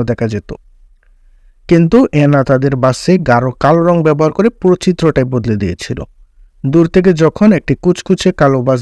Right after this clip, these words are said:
দ্রুত গতিতে এগিয়ে আসতো, তখন এর রাজকীয় ভাব বা রয়্যাল লুক দেখে যে কেউ মুগ্ধ হতে বাধ্য হতো।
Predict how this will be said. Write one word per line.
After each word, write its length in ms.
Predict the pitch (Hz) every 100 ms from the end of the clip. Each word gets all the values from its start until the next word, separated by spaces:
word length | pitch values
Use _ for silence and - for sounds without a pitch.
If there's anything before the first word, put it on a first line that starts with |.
| -
দ্রুত 260 | 131 151 170
গতিতে 380 | 180 175 - 180 143
এগিয়ে 220 | 135 139
আসতো, 180 | 131 - 180
তখন 260 | - 127 135 139
এর 160 | 127
রাজকীয় 520 | 123 135 139 160 156 151
ভাব 220 | 131 156 131
বা 80 | 127
রয়্যাল 320 | 123 139 160
লুক 180 | 160 160
দেখে 200 | 151 160 208
যে 160 | 139 135
কেউ 160 | 185
মুগ্ধ 300 | 175 143 147
হতে 240 | 143 147 104
বাধ্য 300 | 92 120 113 117
হতো। 260 | 107 -